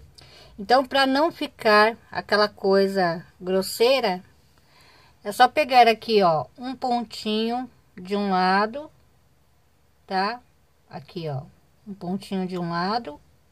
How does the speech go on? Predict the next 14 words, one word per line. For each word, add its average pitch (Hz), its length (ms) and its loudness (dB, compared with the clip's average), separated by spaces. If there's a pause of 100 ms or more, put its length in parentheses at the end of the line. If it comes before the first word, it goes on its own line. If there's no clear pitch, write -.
(220)
um 208 120 -12
pontinho 220 520 -6
do 240 100 -4
outro. 165 380 -2 (4000)
Aqui, 180 300 -8
um 170 80 -6
pontinho 190 640 -4
de 185 100 -6
um 175 120 -4
lado 185 540 -4 (1800)
e - 60 -20
do 220 160 2
outro, 175 520 0 (1600)
tá? 196 320 -6